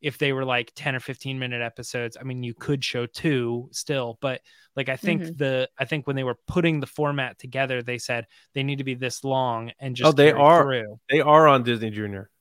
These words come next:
Speaker 1: That's what I'm saying, is I think,
Speaker 3: Yeah,
Speaker 1: I think
Speaker 3: yeah.
Speaker 1: it had something to do with the, the broadcast aspect of it that they had to fit
Speaker 3: Yeah.
Speaker 1: in within a,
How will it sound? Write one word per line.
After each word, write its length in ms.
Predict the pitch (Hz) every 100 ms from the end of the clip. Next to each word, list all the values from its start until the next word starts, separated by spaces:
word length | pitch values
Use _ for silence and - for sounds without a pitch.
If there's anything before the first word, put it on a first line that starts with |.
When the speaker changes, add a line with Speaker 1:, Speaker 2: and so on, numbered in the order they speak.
| _ _ _ _ _ _ -
Speaker 1:
That's 140 | 147
what 60 | 170
I'm 100 | 143
saying, 340 | - 156 131
is 120 | 131 147
I 100 | 139
think, 260 | - 190
Speaker 3:
Yeah, 120 | 123 117
Speaker 1:
I 40 |
think 200 | 107 113
Speaker 3:
yeah. 20 |
Speaker 1:
it 60 | -
had 140 | 156
something 440 | - 175 170 180 151
to 60 |
do 160 | 135 143
with 180 | 131 - _ _ _
the, 160 | 131 135 _ _ -
the 80 | 131
broadcast 1000 | 131 127 135 151 151 - 127 120 - -
aspect 460 | 131 120 - 127 131
of 100 | 127
it 140 | 131
that 120 | 131
they 100 | 131
had 200 | 127 143
to 80 | 135
fit 140 | -
Speaker 3:
Yeah. 100 | 110 104
Speaker 1:
in 100 | 127
within 260 | 117 127
a, 220 | 120 120